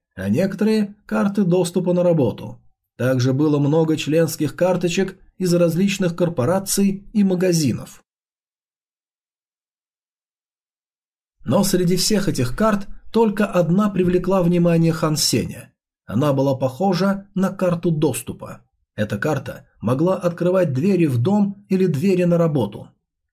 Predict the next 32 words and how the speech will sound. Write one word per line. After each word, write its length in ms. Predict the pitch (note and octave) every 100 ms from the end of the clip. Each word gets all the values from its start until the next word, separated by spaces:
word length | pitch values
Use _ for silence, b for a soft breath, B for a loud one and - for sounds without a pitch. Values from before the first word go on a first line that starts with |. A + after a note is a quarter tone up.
| -
Однако 440 | F#2+ A2+ D#3+ D#3+
у 100 | B2
каждого 420 | A#2+ F3 B2 G2 F#2
исследователя 880 | - D3+ F#3+ G3 G3+ G3+ G3+ - -
была 320 | F#3+ G3+ F#3
такая 400 | E3+ E3+ E3 D3+
карта. 500 | D3+ C3+ F#2 - - - _ _ -
И 80 | G#2+
хотя 340 | A2+ G#2 C3+
они 180 | C3 D3
отличались 640 | B2 A#2+ G#2 C#3+ C3 G#2+
по 120 | -
цвету 420 | G2+ - D3 A#2+ G2+
и 60 |
дизайну, 640 | F#2+ G2 D#3+ C#3+ G2+ G2 b b -
но 140 | F#3+
Хан 220 | G3 E3+ E3
Сень 320 | - G3+ E3+
был 200 | F#3 F#3
уверен, 520 | E3+ F3 G#2 G2+ - -
что 220 | - C3+
это 600 | - G3+ G3+ G3+ G3 -
одинаковые 720 | F#3+ E3+ F#3+ G3+ F3 B2+ B2+
карты 360 | B2 C#3 G#2+ B2+
доступа. 640 | C3+ A#2+ - - D2 - - _ _ _ _ _ _ _ _ _ _ _ _ _ _ _ _ -
Так 200 | C3 C3
как 160 | C3+ C3+
на 120 | C3+
обратной 400 | C3+ D#3 D3 C3+
стороне 440 | - C3+ C#3+ D#3
этих 380 | - B2+ A#2 -
карт 320 | F3 C3+ -